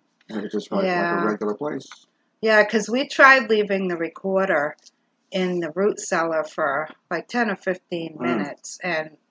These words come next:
Speaker 2: you know, we walked out. And I went, I actually went in by myself and placed that right about in the middle.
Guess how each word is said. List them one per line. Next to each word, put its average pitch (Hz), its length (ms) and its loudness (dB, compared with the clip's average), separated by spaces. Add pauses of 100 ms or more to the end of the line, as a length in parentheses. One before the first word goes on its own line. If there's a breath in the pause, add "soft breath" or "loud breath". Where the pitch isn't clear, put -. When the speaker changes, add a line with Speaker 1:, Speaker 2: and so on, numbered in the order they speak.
(140)
Speaker 2:
you 185 120 -6
know, 151 340 -8
we 175 140 -2
walked 165 460 -2
out. 156 440 4 (1000)
And 180 320 0
I 214 160 10
went, 269 220 6
I 214 200 8
actually 262 400 4
went 196 200 0
in 190 140 -2
by 180 160 2
myself 185 580 0
and - 140 -8
placed 185 480 -4
that 131 300 -2
right 175 340 -4
about 165 380 -2
in 165 40 -12
the 160 80 -12
middle. 165 560 0